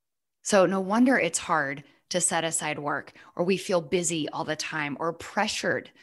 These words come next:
to keep doing things, because it's not like when you could go to work, clock out, and you were done and you got this really clear break between work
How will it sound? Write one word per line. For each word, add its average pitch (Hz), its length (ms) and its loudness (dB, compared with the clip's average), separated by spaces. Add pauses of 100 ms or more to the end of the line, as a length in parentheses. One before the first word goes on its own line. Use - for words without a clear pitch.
(260)
to 202 100 -2
keep - 240 -8
doing 233 320 4
things, 175 320 -2 (260)
because 190 300 -2
it's - 220 -2
not 185 300 2
like 165 360 -2 (220)
when 185 180 -4
you 165 80 -4
could 175 180 -10
go 170 160 4
to 196 80 4
work, 175 320 2
clock 160 380 0
out, 185 260 2
and 170 160 -6
you 202 80 -4
were 165 140 -8
done 160 480 -2
and 165 180 -12
you 180 80 -10
got 170 300 -4
this 165 240 -6
really 185 400 -4
clear 180 460 -4
break 151 640 -6 (420)
between 170 380 -8
work 156 340 -2